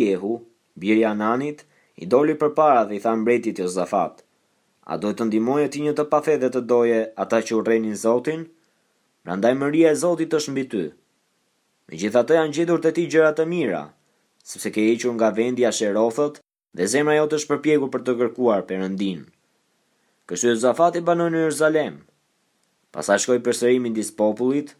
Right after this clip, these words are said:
nga Bersheba në krajinën malore të Efraimit, dhe i solli ata përsëri te Zoti, Perëndia e etërve të tij. Pastaj ai emëroi gjyqtar në vend, në të tëra qytetet të fortifikuara të Judës, qytet pas qyteti. Dhe u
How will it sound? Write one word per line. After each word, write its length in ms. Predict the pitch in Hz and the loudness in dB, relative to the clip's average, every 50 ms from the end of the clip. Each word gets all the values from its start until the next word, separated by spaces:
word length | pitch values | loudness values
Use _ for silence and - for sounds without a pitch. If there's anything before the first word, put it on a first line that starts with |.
| _ _ _ | _ _ _
nga 160 | - 85 95 | -6 -4 -2
Bersheba 480 | 98 113 135 131 - 151 156 156 147 151 | 0 0 0 2 2 2 2 4 2 2
në 140 | 151 151 - | 0 0 0
krajinën 380 | 151 147 151 151 151 151 147 143 | 2 2 4 2 2 0 0 0
malore 360 | 139 139 143 147 147 143 139 135 | 0 2 2 2 2 0 0 0
të 140 | 139 131 127 | 0 0 0
Efraimit, 720 | 127 135 127 127 120 110 104 104 104 110 113 113 - - _ _ _ _ _ _ _ | 2 2 2 2 2 0 0 -2 -4 -4 -6 -6 -8 -14 _ _ _ _ _ _ _
dhe 160 | - 90 95 | -2 -2 0
i 40 | - | 2
solli 240 | - 151 160 170 170 | 2 4 4 6 4
ata 160 | 156 156 165 160 | 4 4 2 0
përsëri 380 | 156 151 147 135 139 139 139 131 127 | 0 -4 -4 -2 -2 -2 -2 0 0
te 80 | 131 127 | 0 0
Zoti, 420 | 117 139 156 139 - - 90 78 73 - _ _ _ _ _ _ _ _ _ | 2 2 0 0 0 -4 -8 -14 -14 -16 _ _ _ _ _ _ _ _ _
Perëndia 460 | - 104 117 131 147 156 180 190 180 170 | -2 -2 0 0 0 2 2 4 4 4
e 80 | 175 170 | 4 2
etërve 320 | 170 156 143 123 113 113 113 | 2 0 0 0 0 -2 -2
të 100 | 113 110 107 | -2 -4 -4
tij. 180 | - 117 98 80 73 - _ _ _ _ _ _ _ _ _ _ _ _ _ _ _ _ _ _ _ _ - | -4 -4 -4 -4 -6 -12 _ _ _ _ _ _ _ _ _ _ _ _ _ _ _ _ _ _ _ _ -10
Pastaj 260 | 78 82 - - 117 120 123 | -8 -4 0 2 4 4 4
ai 100 | 127 127 127 | 4 4 2
emëroi 400 | 123 123 120 117 123 127 131 123 | 0 0 0 2 2 2 2 0
gjyqtar 400 | 113 113 - - 123 120 123 123 | -2 -8 -2 2 2 2 2 2
në 80 | 127 120 107 | -2 -4 -2
vend, 320 | 107 107 117 139 147 147 - _ _ _ _ _ _ _ _ - | -2 -2 -2 -2 -6 -10 -14 _ _ _ _ _ _ _ _ -10
në 100 | - 101 | -6 -6
të 80 | - - | 0 2
tëra 220 | 160 165 160 156 | 4 4 6 4
qytetet 400 | 151 156 156 156 160 156 156 156 | 2 0 0 2 2 2 2 0
të 140 | 151 151 147 - | -2 -2 -4 -4
fortifikuara 720 | 147 147 151 143 135 143 131 - 143 147 147 139 135 131 | -4 -4 -4 -2 -2 -4 -4 0 2 4 4 4 4 2
të 140 | 135 131 127 | 0 -2 -2
Judës, 420 | 123 123 117 117 120 117 113 - - - _ _ _ _ _ _ | 0 0 0 0 0 0 0 -4 -8 -12 _ _ _ _ _ _
qytet 400 | _ - 120 120 - 180 180 185 | _ -8 -4 0 0 0 0 2
pas 160 | - 165 151 | 2 2 2
qyteti. 560 | 151 - 139 127 - 123 104 90 - - 76 73 - _ _ _ _ _ _ _ _ _ _ _ _ _ _ - | 2 -2 -4 -2 0 0 0 0 -2 -8 -12 -14 -16 _ _ _ _ _ _ _ _ _ _ _ _ _ _ -4
Dhe 160 | 90 127 | -2 0
u 20 | 156 | 0